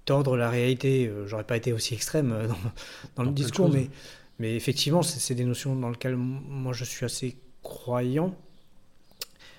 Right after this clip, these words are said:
Speaker 1: Mais comment, bah, toujours, c'est, c'est, je trouve que c'est un état d'esprit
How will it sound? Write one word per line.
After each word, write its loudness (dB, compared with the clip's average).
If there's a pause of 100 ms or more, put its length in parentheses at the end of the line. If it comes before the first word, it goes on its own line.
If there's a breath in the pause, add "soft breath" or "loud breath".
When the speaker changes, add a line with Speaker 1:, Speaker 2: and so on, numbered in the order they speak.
(280 loud breath)
Speaker 1:
Mais 2
comment, 4 (1300)
bah, -4 (840)
toujours, 2
c'est, -4
c'est, -6
je -2
trouve 0
que -2
c'est 2
un 4
état 4
d'esprit 0